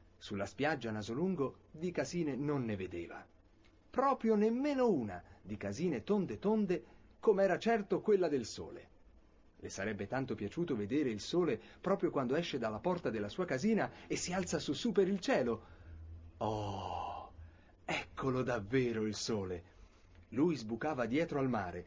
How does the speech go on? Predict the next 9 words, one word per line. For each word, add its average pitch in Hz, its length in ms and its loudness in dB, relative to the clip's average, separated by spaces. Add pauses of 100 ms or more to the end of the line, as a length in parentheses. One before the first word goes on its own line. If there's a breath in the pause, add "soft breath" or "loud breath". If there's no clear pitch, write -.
(240 loud breath)
dunque 98 580 -4 (100)
era 95 260 -2
proprio 127 420 0
là 113 120 0
dietro 101 480 -2
la 92 100 -4
sua 101 220 -4
casina 107 400 -2
lontana. 95 600 -4